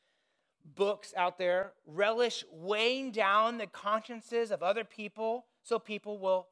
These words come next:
follow their rules. Let me just give you a couple of examples. I won't give you very specific ones, just general. I've heard some pastors speak about vaccines in this way.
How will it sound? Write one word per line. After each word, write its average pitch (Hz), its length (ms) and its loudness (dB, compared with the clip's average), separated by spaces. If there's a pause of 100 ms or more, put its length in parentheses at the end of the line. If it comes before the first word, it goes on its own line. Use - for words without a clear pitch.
follow 175 480 -2 (240)
their 156 320 -2 (260)
rules. 202 240 -6 (760)
Let 180 100 -16
me 190 60 -14
just 170 120 -20
give 175 140 -10
you 180 220 -6
a 151 60 -8
couple 151 360 -10
of 156 80 -14
examples. 190 440 -18 (1900)
I 170 40 -6
won't 160 140 -8
give 160 140 -6
you 151 100 -12
very 147 220 -6
specific 139 480 -14
ones, 127 260 -16
just - 240 -16
general. 127 420 -14 (920)
I've 139 80 -10
heard 160 260 -8
some 156 140 -14
pastors 190 800 -6 (540)
speak - 420 -10
about 165 360 2
vaccines 156 640 -4
in 190 100 -12
this 190 160 -10
way. 214 280 -2